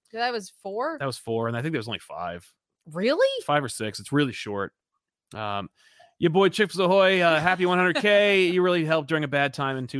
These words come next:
Speaker 1: Aw.
Speaker 2: twenty twenty. You're amazing. Uh, well, thank you very much, man.
Speaker 1: Thank you.
Speaker 2: Uh, quick rec, Boom Power Rangers continues to be cooler than it should. That makes sense. <laughs> Um, Memento Mori, happy one hundred K, hyped for the Moon Knight trailer. That's right, that's today. I forgot about that.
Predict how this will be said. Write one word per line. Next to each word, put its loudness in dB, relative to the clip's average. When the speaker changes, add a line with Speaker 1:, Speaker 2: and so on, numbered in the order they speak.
Speaker 1:
Aw. -12
Speaker 2:
twenty -4
twenty. -2
You're -8
amazing. -4
Uh, -8
well, -12
thank -12
you -16
very -6
much, -8
man. -14
Speaker 1:
Thank -18
you. -10
Speaker 2:
Uh, -6
quick -4
rec, 0
Boom 0
Power 2
Rangers -2
continues -8
to -18
be -8
cooler -8
than -12
it -14
should. -10
That 0
makes -4
sense. -16
<laughs> -2
Um, 0
Memento 2
Mori, 4
happy 0
one 0
hundred -2
K, -4
hyped -2
for -2
the -2
Moon 0
Knight -2
trailer. -2
That's -4
right, 2
that's -4
today. 0
I -2
forgot -2
about 2
that. -2